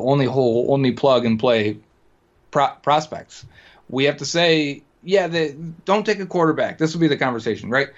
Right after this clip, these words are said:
"Don't take a quarterback next year, guys. They need a defensive tackle. They need a linebacker. They need a corner," whatever it is. They need one. Well, you always have those needs, but you're al-,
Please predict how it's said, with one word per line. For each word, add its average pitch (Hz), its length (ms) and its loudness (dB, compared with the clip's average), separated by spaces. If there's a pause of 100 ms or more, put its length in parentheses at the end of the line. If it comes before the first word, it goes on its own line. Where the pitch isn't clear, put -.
(160)
"Don't 220 180 4
take 226 160 2
a 208 80 -6
quarterback 180 420 2
next 147 260 -6
year, 131 120 -4
guys. 135 300 2
They 170 160 0
need 170 360 2
a 156 440 4
defensive 135 500 -4
tackle. 110 420 -2
They 143 220 -2
need 156 380 4
a 143 160 2
linebacker. 127 720 0
They 120 100 0
need 147 160 0
a 143 60 2
corner," 143 360 0
whatever 214 340 4
it 156 60 2
is. - 220 -8 (360)
They 139 100 2
need 160 240 2
one. 98 160 -10 (560)
Well, 165 120 4
you 185 120 -4
always 185 300 6
have 117 140 0
those 101 200 -8
needs, 98 260 -10
but 151 220 0
you're 160 120 0
al-, 180 260 2